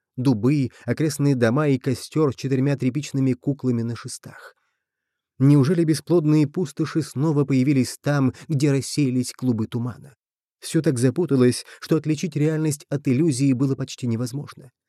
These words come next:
Новые тени появлялись из разрыва в тумане, двигаясь навстречу маршу колокольчиков,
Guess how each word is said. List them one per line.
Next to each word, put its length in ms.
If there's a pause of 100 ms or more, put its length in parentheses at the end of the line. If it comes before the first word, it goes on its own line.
(240)
Новые 340
тени 280
появлялись 600
из 120
разрыва 440
в 80
тумане, 480
двигаясь 400
навстречу 440
маршу 300
колокольчиков, 840